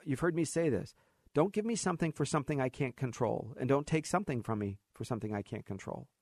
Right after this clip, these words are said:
Right? I can't control I'm a man. I can't control that my, my dad is, uh, Lebanese and my mom is American. I can't. Wh-, wh-, why would you hurt? I didn't do anything.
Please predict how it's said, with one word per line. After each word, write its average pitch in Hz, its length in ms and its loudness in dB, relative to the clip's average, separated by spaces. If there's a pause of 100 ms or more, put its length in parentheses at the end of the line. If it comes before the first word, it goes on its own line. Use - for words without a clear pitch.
(960)
Right? 131 140 6
I 143 60 4
can't 143 240 0
control 151 320 2
I'm 143 100 2
a 147 60 2
man. 139 320 2
I 127 40 0
can't 131 220 -4
control 139 480 0 (400)
that 127 100 -2
my, 131 320 4
my 117 200 -2 (400)
dad 131 320 6
is, 120 200 2
uh, 117 300 -2
Lebanese 135 540 2
and 123 120 0
my 117 100 2
mom 123 260 2
is 127 80 -2
American. 131 400 -4
I 196 100 -6
can't. - 240 -10 (100)
Wh-, - 1000 -18
wh-, 151 140 -8 (300)
why 175 120 4
would 233 100 2
you 220 100 2
hurt? 208 180 0
I 143 60 0
didn't 311 180 -2
do 107 120 2
anything. 127 400 -4